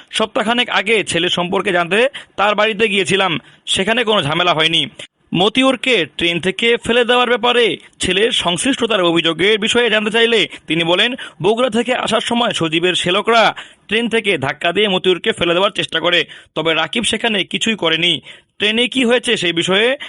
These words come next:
আমি কিছুই বলতে পারবো না।" আদমদিঘি থানার অফিসার ইনচার্জ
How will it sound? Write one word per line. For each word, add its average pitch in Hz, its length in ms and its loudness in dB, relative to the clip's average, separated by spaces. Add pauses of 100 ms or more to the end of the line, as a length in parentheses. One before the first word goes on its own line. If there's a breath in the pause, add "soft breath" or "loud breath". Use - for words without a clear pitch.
(200 loud breath)
আমি 220 260 -2
কিছুই 240 280 -2
বলতে 170 240 0
পারবো 160 240 0
না।" 156 300 2 (420)
আদমদিঘি 247 480 2
থানার 240 320 2
অফিসার 165 380 0
ইনচার্জ 190 500 0